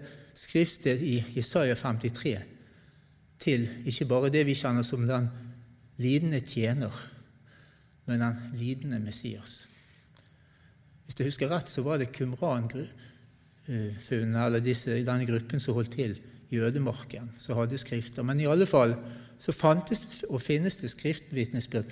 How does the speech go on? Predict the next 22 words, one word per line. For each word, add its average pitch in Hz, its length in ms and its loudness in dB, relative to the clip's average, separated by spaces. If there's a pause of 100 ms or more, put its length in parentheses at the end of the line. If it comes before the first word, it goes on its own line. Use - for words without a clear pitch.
(320)
om 127 80 0
at 120 80 0
det 147 160 2
var 185 180 8
også 143 300 0
en 135 80 -4 (640)
messiansk 156 460 0
forventning 131 760 -2
og 113 80 0 (600)
tilknytning 123 760 0
til 131 120 -4
denne 135 300 0 (580)
teksten 170 540 -2
om 113 120 2
den 117 220 4 (160)
lidende, 123 540 0 (1120)
eller 117 160 2
de 190 160 6
kalte 151 380 2
den 135 180 4
syke 196 540 0
Messias, - 680 0